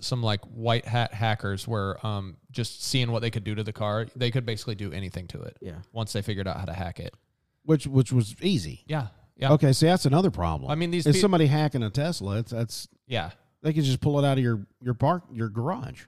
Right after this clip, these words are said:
Speaker 1: Yeah. Someone who's experienced and knows what they're doing, they could do it.
Speaker 2: Yeah.
Speaker 1: Yep.
Speaker 2: All right.
Speaker 3: Wow.
Speaker 2: I think we're going off topic here, guys.
Speaker 3: I know, but it's inter-, but, well,
Speaker 2: It is
Speaker 3: hey, they're
Speaker 2: interesting.
Speaker 3: talking about it, though. Energy, security, and sustainability.
Speaker 1: Yeah, so the whole green
Speaker 3: Maybe
Speaker 1: agenda
Speaker 3: that's what they're talking about.
Speaker 2: That should be an episode.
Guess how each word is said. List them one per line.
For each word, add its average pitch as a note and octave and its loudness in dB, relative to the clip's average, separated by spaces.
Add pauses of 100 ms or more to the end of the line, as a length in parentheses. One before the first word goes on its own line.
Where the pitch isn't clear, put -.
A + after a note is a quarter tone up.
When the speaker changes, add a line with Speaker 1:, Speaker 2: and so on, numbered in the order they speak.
Speaker 1:
Yeah. - -2
Someone E3 4
who's C#3 4
experienced C3+ 2
and B2+ -2
knows A#2+ 2
what A#2 -2
they're G#2+ -2
doing, G2+ -6
they E2+ -12
could F2 -12
do D2+ -10
it. A1+ -14 (240)
Speaker 2:
Yeah. - -16
Speaker 1:
Yep. - -6 (500)
Speaker 2:
All D#2+ -18
right. - -20 (540)
Speaker 3:
Wow. C#2+ -8
Speaker 2:
I - -20
think G2 -12
we're - -12
going - -6
off D2+ -10
topic - -12
here, - -14
guys. - -16 (120)
Speaker 3:
I E3+ 4
know, G3+ 8
but B2+ 4
it's C#3 2
inter-, F3+ 4
but, F3+ 0
well, A#3 4
Speaker 2:
It D#3+ 4
is C#3+ 4
Speaker 3:
hey, C3+ 2
they're F3 6
Speaker 2:
interesting. F#3 6
Speaker 3:
talking G#3+ 4
about G2+ 2
it, D#2+ -2
though. E2+ -2
Energy, F3 6
security, D#3 4
and D3 2
sustainability. E3+ -2
Speaker 1:
Yeah, F#2+ -8
so A#2 -8
the A2+ -6
whole F3 0
green D3 0
Speaker 3:
Maybe D#3+ 6
Speaker 1:
agenda A#3 6
Speaker 3:
that's F#3+ 4
what F3 4
they're F3 2
talking F3+ 0
about. C#3 -6
Speaker 2:
That D3+ 2
should C#3 -4
be A#2+ -2
an A2 -2
episode. G2+ -4